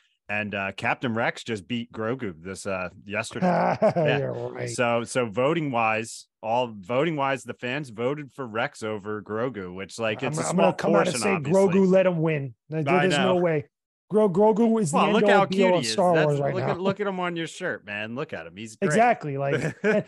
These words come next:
Speaker 2: I'm not even a giant Grogu fan, but let's be real here. This right here is why Star Wars exists at the moment. Like,
Speaker 1: Yeah.
Speaker 2: this is the
Speaker 1: Yeah,
Speaker 2: main
Speaker 1: that
Speaker 2: reason why The Mandalorian was hot. <laughs>
Speaker 1: Yeah, absolutely. I mean,
Speaker 2: Literally.
Speaker 1: and that's why,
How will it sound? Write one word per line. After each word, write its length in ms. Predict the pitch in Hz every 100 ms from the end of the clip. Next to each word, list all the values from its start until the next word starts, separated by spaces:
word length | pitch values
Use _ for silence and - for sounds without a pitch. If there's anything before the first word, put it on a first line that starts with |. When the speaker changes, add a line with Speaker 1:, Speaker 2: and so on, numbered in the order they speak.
| 415
Speaker 2:
I'm 80 | 233
not 140 | 320
even 180 | 330 302
a 80 | 240
giant 380 | 143 208 240 175
Grogu 380 | 156 220 180 156
fan, 300 | - 208 156
but 120 | 160
let's 180 | 247 -
be 180 | 269
real 240 | 202 226 208
here. 180 | 160 147
This 380 | 120 220 311
right 240 | 285 277 226
here 220 | 214 277
is 160 | 240 160
why 180 | 202
Star 280 | 185 - 202
Wars 200 | 202 190
exists 380 | 160 135 175 -
at 140 | 120
the 60 | -
moment. 420 | 135 135 127 156 -
Like, 160 | -
Speaker 1:
Yeah. 280 | 117 110 95 _ _ _ _
Speaker 2:
this 140 | - 226
is 60 |
the 80 | 247
Speaker 1:
Yeah, 40 | 226
Speaker 2:
main 180 | 240
Speaker 1:
that 100 | 240
Speaker 2:
reason 180 | 247 233
why 160 | 226 220
The 80 | 208
Mandalorian 540 | 214 202 190 202 180
was 160 | 156 -
hot. 240 | 170 113 _
<laughs> 340 | - _ 107
Speaker 1:
Yeah, 300 | 107 117 104 92 -
absolutely. 800 | 113 135 117 117 107 120 95 87
I 120 | 92
mean, 160 | 107 175
Speaker 2:
Literally. 280 | 226 208 -
Speaker 1:
and 160 | 143
that's 80 | 135
why, 260 | 143 147